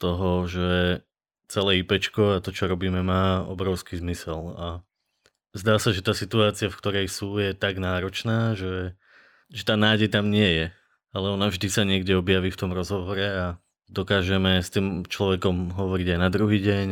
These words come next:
a potom aj na tretí deň a motivujeme ho, aby, aby vyhľadal tú odbornú pomoc, aby s niekým tie svoje ťažkosti a emócie zdieľal naživo. Za nami títo mladí ľudia prichádzajú opakovane, že hovoria o tom svojom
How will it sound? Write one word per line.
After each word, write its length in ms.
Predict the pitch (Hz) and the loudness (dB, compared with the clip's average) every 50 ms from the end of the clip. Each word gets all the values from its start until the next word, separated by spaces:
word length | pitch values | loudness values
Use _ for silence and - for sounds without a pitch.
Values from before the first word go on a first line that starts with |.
| 90 | -2
a 40 | 85 87 | -2 -4
potom 320 | - - 92 - 95 92 | -6 -8 -6 -2 0 2
aj 40 | 90 90 | 2 2
na 60 | 90 | 2
tretí 320 | 92 98 98 95 - 101 95 | 2 0 0 -2 -2 -4 -2
deň 240 | 101 95 92 92 92 | 0 2 2 2 2
a 60 | 95 | 0
motivujeme 500 | 95 95 - 101 95 95 95 95 95 92 | 0 -2 -2 0 0 2 2 2 2 0
ho, 160 | 95 95 95 | 0 0 0
aby, 320 | 92 90 - 104 92 92 - _ _ - - - _ _ _ - | 0 0 -2 -2 -2 -4 -6 _ _ -20 -20 -20 _ _ _ -8
aby 560 | 101 92 90 101 95 92 95 92 90 92 87 - _ _ | -6 -2 0 2 2 4 4 2 0 -2 -4 -8 _ _
vyhľadal 480 | - 98 87 92 92 87 85 87 85 80 | 0 2 4 4 4 4 4 2 2 0
tú 160 | - 90 87 | 0 -2 -2
odbornú 340 | 85 82 82 87 82 85 85 | -2 -2 -4 -2 -2 -2 -2
pomoc, 300 | 80 - 92 90 92 82 | -2 -2 -2 -2 -2 -2
aby 240 | 90 87 82 92 85 | -2 -2 -2 -2 -2
s 80 | - | -2
niekým 560 | - 95 90 87 - 98 92 87 87 87 87 _ _ - - - - - _ _ _ | -2 -2 -2 -2 -2 -2 -2 -2 -2 -4 -8 _ _ -20 -20 -20 -20 -20 _ _ _
tie 80 | - 92 | -8 -8
svoje 320 | - - 98 92 90 90 | -4 0 2 2 4 2
ťažkosti 560 | 85 - 90 - - - 85 - - - 104 | 2 0 0 -2 -2 -6 -8 -6 -2 2 2
a 80 | 90 87 | 4 4
emócie 400 | 90 87 87 82 - - 92 82 | 2 0 0 -2 -2 0 0 0
zdieľal 320 | 78 78 90 87 82 80 | 0 -2 -2 -2 -2 -2
naživo. 480 | 80 82 80 - - 85 80 82 - _ _ _ _ _ _ _ _ _ _ _ _ | -4 -4 -4 -4 -6 -8 -10 -12 -16 _ _ _ _ _ _ _ _ _ _ _ _
Za 160 | 120 107 104 | -4 -2 0
nami 160 | 101 101 101 98 | 2 2 2 0
títo 240 | 95 - - 107 | -2 -2 0 0
mladí 300 | 101 98 101 98 90 101 | 2 2 2 0 2 0
ľudia 260 | 95 98 95 98 95 90 | 0 0 0 0 0 0
prichádzajú 720 | - 95 90 - - 104 92 92 98 98 95 92 95 90 | 0 -2 0 2 2 2 2 4 2 2 2 2 2 2
opakovane, 720 | - 90 - - 98 87 92 92 92 95 98 92 92 90 | 0 0 0 0 0 2 2 2 0 0 0 0 0 0
že 140 | 90 92 92 | -2 -2 -2
hovoria 500 | 92 95 92 90 90 87 87 87 87 85 | 0 0 0 0 0 0 0 0 0 -2
o 140 | 85 92 87 | -4 -8 -10
tom 140 | - - 87 | -10 -10 -10
svojom 640 | 85 - - - 90 90 87 87 90 90 87 85 - | -10 -10 -6 -4 -2 -2 0 0 -2 -2 -4 -6 -10